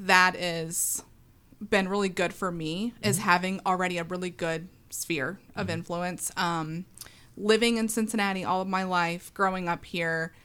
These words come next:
Speaker 1: you know, I just know a lot of people.
Speaker 2: Right, sure.
Speaker 1: Um, so, so far, everyone has been either a close sphere or someone has recommended me from my sphere, you
Speaker 2: Mm-hmm.
Speaker 1: know,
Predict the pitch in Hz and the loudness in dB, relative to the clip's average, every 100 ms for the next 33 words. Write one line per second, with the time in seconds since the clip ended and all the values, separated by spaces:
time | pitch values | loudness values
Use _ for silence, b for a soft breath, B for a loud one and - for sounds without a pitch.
0 | b b b - 277 240 220 226 240 208 | b b b -2 4 4 4 2 0 0
1 | 185 170 151 - 147 - 69 135 117 135 | 2 2 0 -4 -10 -8 0 2 2 -2
2 | 139 90 190 175 175 175 - - - - | -2 0 0 0 -4 -8 -12 -18 -12 -2
3 | - 220 202 190 180 - - - 277 294 | 6 6 6 2 0 0 2 6 6 4
4 | - 208 202 175 160 175 208 - 208 220 | 2 4 6 6 4 2 0 0 2 2
5 | 214 196 190 202 185 185 185 170 170 185 | 2 2 2 0 -2 0 0 0 -2 -6
6 | 175 165 160 - 202 208 196 196 - - | -4 -4 -4 -6 -6 -2 0 -2 -6 -6
7 | 196 185 185 208 - 208 196 208 202 190 | -2 0 -2 -4 -4 -2 0 0 2 2
8 | 185 B B - 190 185 180 185 175 170 | 0 B B -2 0 2 -2 -2 -4 -4
9 | 170 165 165 - 170 156 175 - - - | -4 -6 -6 -2 0 -2 -6 -12 -20 -20
10 | - - - - - 78 101 - 139 160 | -14 -10 -10 -10 -10 -12 -8 -2 -2 -2